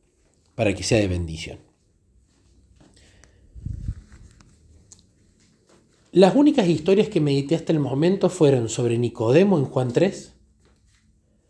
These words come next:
sobre todo el libro de Habacuc y actualmente la parábola de la vid.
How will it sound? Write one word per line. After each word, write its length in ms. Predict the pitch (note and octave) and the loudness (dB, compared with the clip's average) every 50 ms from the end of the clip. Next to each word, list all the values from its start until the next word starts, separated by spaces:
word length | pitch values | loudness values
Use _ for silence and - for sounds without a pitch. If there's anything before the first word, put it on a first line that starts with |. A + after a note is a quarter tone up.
| - - - - | -20 -20 -20 -14
sobre 600 | - - - - - - C3 A#2 A#2 A#2 A#2 A2+ | -10 -8 -6 -6 0 2 2 2 2 0 -2 -2
todo 180 | - C3 C3 | 0 2 2
el 80 | C3 C3 | 2 2
libro 260 | B2+ C3 C3 B2+ A#2+ A2+ | 2 2 2 2 2 2
de 60 | G#2+ | 0
Habacuc 600 | G#2 G#2 G#2 G#2+ - - G3+ - - - - - - _ _ _ _ _ _ _ _ _ _ _ _ _ _ _ _ _ _ _ _ _ _ _ _ | -2 -2 -4 -4 2 2 2 2 2 -4 -12 -18 -20 _ _ _ _ _ _ _ _ _ _ _ _ _ _ _ _ _ _ _ _ _ _ _ _
y 100 | C3+ B2+ | 2 2
actualmente 1000 | A#2+ - - - D3 D3 C#3+ C#3+ D3 D#3 D#3+ D3 - E3+ E3 - - - - _ _ _ _ _ _ _ _ _ _ _ | 2 2 4 4 4 4 4 4 2 2 2 2 0 -2 -2 -2 -8 -20 -20 _ _ _ _ _ _ _ _ _ _ _
la 180 | - C3 B2 A#2+ | -2 0 0 2
parábola 480 | - A#2 A#2+ C3 C#3 D3+ D#3 D3+ C3+ B2+ | 4 4 4 6 6 4 4 4 4 2
de 100 | A#2 A2 | 0 0
la 120 | G#2+ G2+ | -2 -2
vid. 180 | G2+ G2+ F#2+ | -4 -4 -6